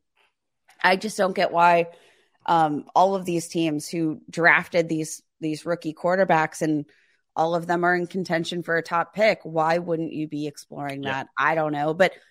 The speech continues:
Speaker 1: bad teams, this is why
Speaker 2: Stay
Speaker 1: bad
Speaker 2: bad.
Speaker 1: teams stay bad.
Speaker 2: Yeah.
Speaker 1: Yeah.
Speaker 2: Uh, just really quickly before we head out, we, I, even though we're not huge Kenny Pickett fans, I think we're probably somewhere in the middle.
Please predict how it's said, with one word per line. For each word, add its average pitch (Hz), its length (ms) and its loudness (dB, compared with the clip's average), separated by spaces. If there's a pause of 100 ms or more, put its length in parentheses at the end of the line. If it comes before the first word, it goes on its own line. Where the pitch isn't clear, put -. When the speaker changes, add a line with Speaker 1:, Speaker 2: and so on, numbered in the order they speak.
(220)
Speaker 1:
bad 190 340 6
teams, 180 680 -6 (480)
this 180 220 -8
is 185 80 -8
why 180 120 6
Speaker 2:
Stay - 60 4
Speaker 1:
bad 156 140 4
Speaker 2:
bad. - 140 4
Speaker 1:
teams 156 320 -6 (120)
stay - 280 -4
bad. 127 300 -4
Speaker 2:
Yeah. 104 200 -6
Speaker 1:
Yeah. - 60 -20 (420)
Speaker 2:
Uh, 123 240 4
just 170 260 -4
really 180 200 6
quickly 139 340 4
before 117 380 4
we 117 120 4
head 110 160 2
out, 101 240 -2
we, 139 300 -2 (120)
I, 123 160 -2 (520)
even 156 220 0
though 156 100 6
we're 139 160 6
not 131 160 2
huge 123 640 -6
Kenny 131 240 -4
Pickett 135 300 -8
fans, 135 480 -8
I 117 80 -12
think 120 240 -12
we're 110 220 -2 (400)
probably 104 400 -8
somewhere 104 360 -6
in 101 80 -6
the 98 80 -8
middle. 113 380 -4